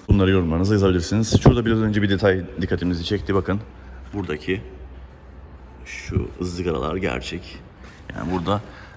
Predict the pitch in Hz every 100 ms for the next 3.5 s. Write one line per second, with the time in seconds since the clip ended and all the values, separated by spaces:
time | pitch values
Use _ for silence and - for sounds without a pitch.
0 | - - - - 104 - 87 90 90 92
1 | 87 113 107 90 90 85 87 85 90 -
2 | 85 90 85 - 90 90 80 78 80 92
3 | 90 76 76 92